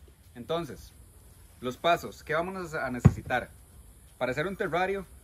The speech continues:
siempre vamos a buscar un envase de lo que sea, pero nos vamos a asegurar de una cosa, que tenga un agujero en la parte inferior para que drene. Como muchos de ustedes saben, las suculentas no les gusta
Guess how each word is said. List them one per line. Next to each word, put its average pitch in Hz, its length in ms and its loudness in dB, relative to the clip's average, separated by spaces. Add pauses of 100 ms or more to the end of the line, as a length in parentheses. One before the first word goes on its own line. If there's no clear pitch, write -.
(120)
siempre 196 440 0
vamos 180 180 0
a 190 60 0
buscar 165 440 0 (280)
un 143 100 -2
envase 185 480 6 (600)
de 113 100 -4
lo 113 100 -2
que 110 120 -4
sea, 170 360 4 (480)
pero 143 160 6
nos 139 120 4
vamos 151 180 4
a 170 40 -6
asegurar 151 560 6
de 123 100 -2
una 139 220 2
cosa, 127 360 -2 (220)
que 120 100 -2
tenga 143 400 4 (160)
un 143 160 2
agujero 135 400 6
en 143 80 4
la 113 120 0
parte 113 260 0
inferior 131 420 4 (720)
para 147 240 12
que 120 160 2
drene. 110 340 4 (920)
Como 113 200 2
muchos 127 240 2
de 165 60 -4
ustedes 175 240 6
saben, 170 360 12 (460)
las 123 140 6
suculentas 127 680 6 (340)
no 123 160 4
les 147 200 6
gusta 147 440 0